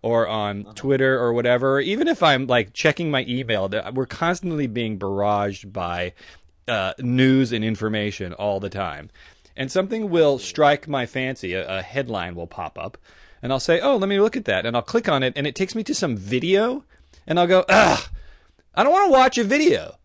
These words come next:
Speaker 1: Like, I don't wanna spend the three and a half minutes, the, the one minute or whatever to, to watch to get this information. I just wanna read it. So I think also, like, I don't want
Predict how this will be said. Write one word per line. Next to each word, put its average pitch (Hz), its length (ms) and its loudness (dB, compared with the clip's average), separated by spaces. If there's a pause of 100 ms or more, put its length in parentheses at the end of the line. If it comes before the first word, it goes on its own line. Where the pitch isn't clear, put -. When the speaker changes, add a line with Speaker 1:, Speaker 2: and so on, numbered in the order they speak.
(120)
Speaker 1:
Like, 180 120 2
I 202 100 4
don't 220 120 4
wanna 220 180 4
spend 185 540 4
the 135 240 0
three 160 400 4
and 156 100 4
a 147 40 2
half 143 280 2
minutes, 117 400 -2
the, 127 120 -4
the 127 200 -6
one 139 360 4
minute 120 240 0
or 117 100 4
whatever 117 560 2
to, 123 360 -4
to 143 160 -2
watch 143 560 4
to 131 60 -8
get 107 200 -4
this 101 160 -10
information. 98 440 -8
I 185 40 -6
just 214 120 -8
wanna 320 160 -6
read 123 380 -4
it. 85 180 -14 (680)
So 139 540 4
I 151 120 -2
think 170 280 -2
also, 147 540 2
like, 120 320 0 (100)
I 123 160 2
don't 147 200 2
want 127 260 0